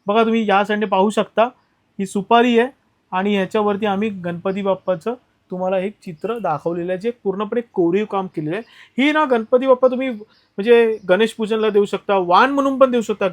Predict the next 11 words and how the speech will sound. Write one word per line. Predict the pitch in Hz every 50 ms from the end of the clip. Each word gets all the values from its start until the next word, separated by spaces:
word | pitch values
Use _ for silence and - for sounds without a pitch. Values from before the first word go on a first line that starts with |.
| -
से-, | - - 208 196 185 185
रिटर्न | 180 185 196 - 240 247
गिफ्ट | 240 196 190 240 233 -
पण, | - 240 240 233
पण | 220 220
देऊ | 208 202
शकता. | 185 - 190 - 226 254 - _ _ _ _ -
शंभर | - - 214 220 226 240 285
रुपयाची | 277 269 254 277 269 262 -
पूर्णपणे | 262 - 240 226 214 226 220 226 226 233
किंमत | 226 - 214 196 190 190 208